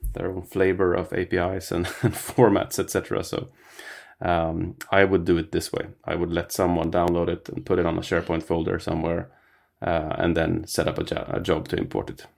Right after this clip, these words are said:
That, that's the peak level of automation here.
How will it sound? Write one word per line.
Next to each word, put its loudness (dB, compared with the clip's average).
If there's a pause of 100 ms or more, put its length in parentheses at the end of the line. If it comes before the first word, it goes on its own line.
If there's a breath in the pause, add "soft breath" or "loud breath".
(180)
That, -4
that's 0
the -4 (760 loud breath)
peak 4
level 4
of -2
automation 2
here. -6